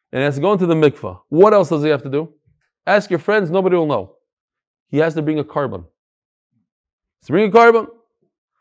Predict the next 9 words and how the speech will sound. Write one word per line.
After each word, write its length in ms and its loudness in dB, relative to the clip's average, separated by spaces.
So, 540 6
ger 220 8
bizman 300 2
hazeh, 520 0
tzorach 300 2
la'avi 520 2
kinoi 600 -2
rivas 640 -2
kesef. 520 -10